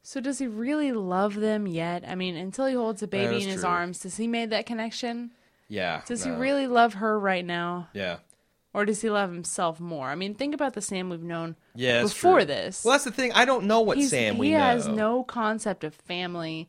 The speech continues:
Speaker 2: This
Speaker 1: He has no concept of belonging, any of those things.
Speaker 2: And we know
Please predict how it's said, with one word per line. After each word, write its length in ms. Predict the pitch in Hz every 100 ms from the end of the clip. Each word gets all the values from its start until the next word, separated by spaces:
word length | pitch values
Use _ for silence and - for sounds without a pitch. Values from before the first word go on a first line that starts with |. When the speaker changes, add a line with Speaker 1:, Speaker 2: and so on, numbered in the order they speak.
| -
Speaker 2:
This 220 | 180 202
Speaker 1:
He 100 | 220
has 100 | 220 208
no 140 | 220
concept 520 | 220 220 208 202 175
of 120 | 170 143
belonging, 960 | 156 160 180 202 208 208 202 202 196 196 _ _ _ -
any 220 | 226 233
of 80 | 175
those 240 | 147 -
things. 640 | - - 104 214 - - - _ _ -
Speaker 2:
And 260 | 135 165 165
we 100 | 165
know 580 | 185 214 196 190 190